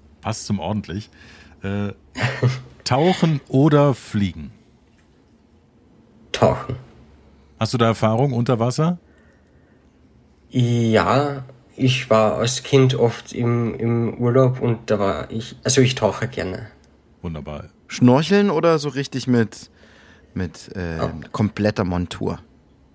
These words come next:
Speaker 2: Schnorcheln, aber ich würd sehr gerne mal so mit kompletter Montur auch
Speaker 1: So
Speaker 2: tauchen
Speaker 1: richtig
Speaker 2: lernen.
Speaker 1: Tiefsee tauchen oder was ist das?
Speaker 3: Ja, das, da, da musst du ja richtig trainiert sein für Tiefseetauchen. Aber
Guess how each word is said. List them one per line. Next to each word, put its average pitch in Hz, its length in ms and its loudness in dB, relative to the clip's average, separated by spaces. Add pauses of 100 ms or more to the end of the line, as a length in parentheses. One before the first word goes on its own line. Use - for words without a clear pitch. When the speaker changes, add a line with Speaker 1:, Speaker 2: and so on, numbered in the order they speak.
(480)
Speaker 2:
Schnorcheln, 135 600 2
aber 127 180 4
ich 127 100 -2
würd 131 140 0
sehr 117 160 2
gerne 110 260 0
mal 107 440 0
so - 180 -2
mit 110 200 -2
kompletter 101 440 0
Montur 110 360 0
auch - 100 -6
Speaker 1:
So - 80 -14
Speaker 2:
tauchen 92 160 0
Speaker 1:
richtig 107 180 2
Speaker 2:
lernen. 90 160 -4
Speaker 1:
Tiefsee 127 480 2
tauchen 123 580 -2
oder 104 180 -4
was 107 140 -6
ist 110 160 -12
das? 135 180 -8 (880)
Speaker 3:
Ja, 113 80 0
das, 117 220 0
da, 127 120 2
da 131 120 0
musst 127 200 2
du 131 40 4
ja 127 60 6
richtig 120 500 -4
trainiert 120 380 -2
sein 95 160 -4
für - 100 -14
Tiefseetauchen. 98 640 -8
Aber 135 260 4